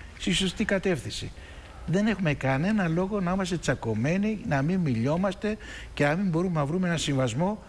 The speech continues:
με αυτό το λαό που έχει και υπέροχες πλευρές σαν λαός. Έχει πάρα πολλά κοινά ακούσματα με εμάς, τη μουσική του, του τρόπο ένδυσής του. Αγοράζουν όλοι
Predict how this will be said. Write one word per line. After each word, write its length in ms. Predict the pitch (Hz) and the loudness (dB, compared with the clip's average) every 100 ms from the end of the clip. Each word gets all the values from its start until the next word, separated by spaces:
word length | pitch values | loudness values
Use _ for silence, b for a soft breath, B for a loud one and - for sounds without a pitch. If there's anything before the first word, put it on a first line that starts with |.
| B B - | B B 0
με 120 | 156 | 0
αυτό 200 | 147 190 | 0 -2
το 120 | 185 | 0
λαό 240 | 175 190 165 | 2 2 2
που 120 | 196 | 0
έχει 140 | 190 - | -2 -4
και 80 | |
υπέροχες 540 | 185 233 240 208 - - | 0 2 2 0 -2 -4
πλευρές 360 | 113 107 107 | -2 -2 -2
σαν 160 | 101 98 | -2 -4
λαός. 460 | 98 123 202 214 - B B B B B | 0 0 0 -4 -8 B B B B B
Έχει 260 | 190 196 | 0 2
πάρα 380 | 185 208 196 202 | 0 0 2 0
πολλά 600 | - 151 143 139 127 107 - B B | 0 2 2 2 2 -2 -8 B B
κοινά 300 | - 156 160 | 0 2 4
ακούσματα 580 | 156 - 160 143 135 117 | 2 2 0 2 0 0
με 80 | 113 | 0
εμάς, 280 | 117 160 - | 0 0 0
τη 120 | 131 | -2
μουσική 480 | 113 - 98 143 170 | -2 -2 -2 0 0
του, 260 | 151 131 - | 0 -2 0
του 360 | 123 113 110 110 | 0 0 -2 0
τρόπο 580 | 135 139 127 113 101 120 | 0 0 0 -2 0 2
ένδυσής 560 | 147 123 107 156 165 | 2 0 -2 0 0
του. 180 | 160 156 - B B B | 2 -2 -2 B B B
Αγοράζουν 560 | 156 156 160 175 143 143 | 0 2 2 2 0 0
όλοι 440 | 147 127 110 | 0 0 -2